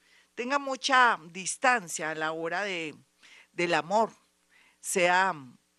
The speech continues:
práctico, pero también al mismo tiempo sea desconfiada o desconfiado, porque en realidad, si acaba de conocer a alguien, no puede usted, eh, tirar la casa por la ventana, como dicen.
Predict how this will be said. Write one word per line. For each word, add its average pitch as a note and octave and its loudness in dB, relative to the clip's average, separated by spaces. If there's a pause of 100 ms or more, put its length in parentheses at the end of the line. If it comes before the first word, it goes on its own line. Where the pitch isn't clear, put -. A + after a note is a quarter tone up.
(220)
práctico, F#3+ 2
pero F3 -6
también D#3 -8
al E3 -4
mismo F3+ -10
tiempo F#3 -6
sea F3 0
desconfiada F3+ -2
o F#3 0
desconfiado, F3+ -4 (600)
porque F#3+ -4
en F#3+ -8
realidad, F3+ -2
si - -6
acaba F3 -2
de G#3 -4
conocer E3 -6
a E3 -4
alguien, F#3 -10
no F3 -12
puede F3+ -6
usted, E3 -6
eh, E3 -10 (240)
tirar D#3+ -2
la F3 -6
casa F#3 -4
por F3 -10
la D3+ -4
ventana, D3+ -10
como D3 -14
dicen. F3 -12